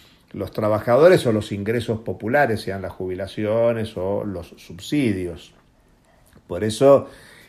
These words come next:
es que, claro, la situación económica es complicada, pero una cosa es estar entre la mayoría empobrecida y otra cosa es ser parte de esa minoría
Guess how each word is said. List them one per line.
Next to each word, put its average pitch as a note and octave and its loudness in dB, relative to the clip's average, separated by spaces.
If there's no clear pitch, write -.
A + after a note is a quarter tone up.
es G#2+ -4
que, G#2+ 0
claro, A#2+ 2
la F#2+ -4
situación G#2+ -6
económica A#2+ -2
es A2 -6
complicada, A#2 0
pero F#2+ -4
una A2 -4
cosa A#2 0
es A#2+ -4
estar A#2 -2
entre G#2+ -2
la G2+ -2
mayoría G#2 -4
empobrecida B2 -2
y B2 2
otra A2+ -2
cosa A2 -2
es G#2+ -6
ser G2 -4
parte A2+ -2
de F2+ -6
esa F#2+ -6
minoría A2 0